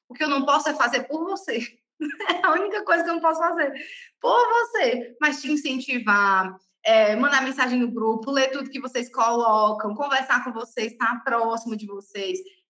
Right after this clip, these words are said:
Isso tudo eu faço. Então, pela parte gravada apenas, eu não tinha como. Então, quando a Aline veio pra mim e disse assim, "Débora, eu amei, eu tô aprendendo, eu já consigo fazer uma leitura." Eu fiquei, "Ah, meu Deus, ela conseguiu."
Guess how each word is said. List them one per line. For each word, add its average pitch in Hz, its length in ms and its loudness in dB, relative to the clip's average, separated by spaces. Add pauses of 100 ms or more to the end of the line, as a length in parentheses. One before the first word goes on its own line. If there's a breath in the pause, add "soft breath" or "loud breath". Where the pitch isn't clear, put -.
Isso 370 180 -6
tudo 339 160 -2
eu 349 80 0
faço. 330 400 -2 (380 soft breath)
Então, 262 260 2
pela 320 360 4
parte 214 360 -2 (120)
gravada 185 440 2
apenas, 277 320 0
eu 269 80 4
não 277 120 0
tinha 302 240 -4
como. 262 440 2 (220 loud breath)
Então, 247 220 0
quando 277 160 2
a 311 100 4
Aline 302 300 2
veio 254 260 4
pra 269 160 2
mim 247 100 2
e - 40 0
disse 247 100 -8
assim, 247 180 -4
"Débora, 233 520 0
eu 254 240 0
amei, 214 880 -2
eu 233 160 -2
tô 247 120 -6
aprendendo, 247 380 0
eu 240 100 -2
já 262 140 -4
consigo 294 540 -8
fazer 247 300 -2
uma 247 160 -2
leitura." 240 340 -4
Eu 220 60 -6
fiquei, 196 300 -8
"Ah, 359 500 -4
meu 214 140 0
Deus, 202 320 -2
ela 196 140 -4
conseguiu." 220 680 -4